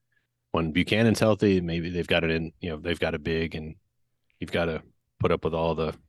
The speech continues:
worries about a first year hitting the wall and all that stuff. But, um, look, they're three and oh. They've, they have won more games than the last two weeks than the football team has, and <laughs> which is crazy, but, uh, they are,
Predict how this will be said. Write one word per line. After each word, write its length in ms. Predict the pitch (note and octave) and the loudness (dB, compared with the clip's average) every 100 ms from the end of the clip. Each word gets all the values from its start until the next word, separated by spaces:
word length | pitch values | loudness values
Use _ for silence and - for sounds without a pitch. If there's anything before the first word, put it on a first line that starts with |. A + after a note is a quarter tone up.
| - | -4
worries 280 | F2 E2 D2+ | 0 2 2
about 180 | D#2+ D2+ | 0 -2
a 20 | |
first 300 | - E2+ - | -2 -2 0
year 120 | F2 | 0
hitting 200 | F2 D#2+ | 0 0
the 60 | E2 | -2
wall 420 | D#2+ D#2+ D#2+ E2 | -2 0 0 -2
and 80 | D#2 | -2
all 140 | D#2+ | -4
that 180 | D#2 D2+ | -4 -4
stuff. 320 | - D2 D2 | -4 -4 -6
But, 200 | - - - - - - _ _ - | -8 -10 -12 -20 -20 -20 _ _ -4
um, 320 | D#2+ D2 C2+ _ _ _ _ _ _ _ _ - | -4 -4 -10 _ _ _ _ _ _ _ _ 2
look, 160 | C#3 | 4
they're 140 | - F2 | 4 4
three 240 | A#2+ B2+ | 6 6
and 100 | F#2 | 8
oh. 280 | G#2 G2+ F#2 | 6 6 4
They've, 180 | F#2 E2 | 0 -2
they 160 | E2+ | -4
have 100 | E2+ | -4
won 220 | - E2+ F#2 | -4 0 2
more 160 | F2 | 2
games 320 | E2 F2 E2+ | 0 -2 -4
than 100 | E2+ | -6
the 60 | E2 | -6
last 180 | F2 - | -6 -4
two 120 | F2+ | -2
weeks 160 | F2 - | -2 -4
than 80 | |
the 80 | D#2 | -4
football 300 | G#2+ A2 E2 | -2 0 -2
team 220 | - E2+ | -2 -4
has, 340 | D#2+ E2 F2 E2 | -2 -2 -2 -4
and 220 | D#2 - - _ _ _ _ | -8 -10 -18 _ _ _ _
<laughs> 540 | - - - - - | -12 -12 -8 -6 0
which 220 | - - - | 2 4 4
is 160 | - | 2
crazy, 460 | - F2 F2 E2 F#2+ | 0 0 0 2 0
but, 220 | E2 D#2 - - - - - _ - | -2 -8 -10 -14 -14 -18 -20 _ -6
uh, 280 | E2 D2 - _ _ _ _ | -4 -4 -10 _ _ _ _
they 180 | F2 F2+ | 2 4
are, 280 | F2+ E2 | 6 4